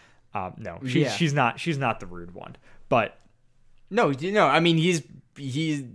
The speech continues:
Speaker 2: is astonished because this person doesn't actually exist.
Speaker 1: Right.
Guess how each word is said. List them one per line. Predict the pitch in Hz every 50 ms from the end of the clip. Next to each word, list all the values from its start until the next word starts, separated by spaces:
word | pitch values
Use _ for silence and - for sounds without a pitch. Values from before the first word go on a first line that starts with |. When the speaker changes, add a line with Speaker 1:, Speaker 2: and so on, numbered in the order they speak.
| - _ _
Speaker 2:
is | 135 147 139 131 131
astonished | 117 127 135 - - 156 143 151 151 143 139 - - - 123 120
because | 113 135 127 143 135 110
this | 127 131 127
person | - - 143 135 - 135 131
doesn't | 123 131 127 117 127 127
actually | 120 123 127 123 - - 127 120 113
exist. | 110 110 107 110 123 104 - - - - - 131 - - -
Speaker 1:
Right. | 156 131 98 -